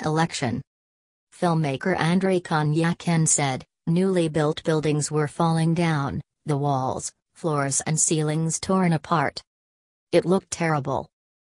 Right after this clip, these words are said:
he said of a palatial house built for Sakhin, an ex-deputy prime minister, and second wife Olga,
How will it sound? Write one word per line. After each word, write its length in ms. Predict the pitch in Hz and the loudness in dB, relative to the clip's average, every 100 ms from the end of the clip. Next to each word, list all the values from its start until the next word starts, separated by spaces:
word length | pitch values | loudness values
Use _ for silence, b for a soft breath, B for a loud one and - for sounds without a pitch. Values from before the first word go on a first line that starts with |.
| _ _ _ | _ _ _
he 140 | - 185 | 0 2
said 320 | - 160 160 | 2 0 0
of 140 | 151 | -2
a 80 | 151 | -2
palatial 560 | 147 220 220 254 240 180 | 0 2 4 2 2 -2
house 440 | 147 160 156 - | 0 0 0 -2
built 340 | 151 165 180 - | -2 -2 -2 -2
for 160 | 180 | -2
Sakhin, 720 | 165 - 160 165 147 131 117 - _ | 0 -2 -2 0 0 0 -2 -4 _
an 140 | 165 165 | 0 2
ex-deputy 840 | 143 110 - - 156 156 139 139 | 2 0 -2 0 0 0 -2 -4
prime 400 | 135 165 156 147 | -2 0 0 2
minister, 520 | 156 135 - 110 90 - _ - | 0 0 -2 -4 -6 -8 _ -4
and 180 | 156 | -2
second 400 | 143 170 160 170 | 0 -2 0 0
wife 340 | 143 160 175 - | 2 2 2 2
Olga, 440 | 170 151 139 76 | 0 0 -2 -2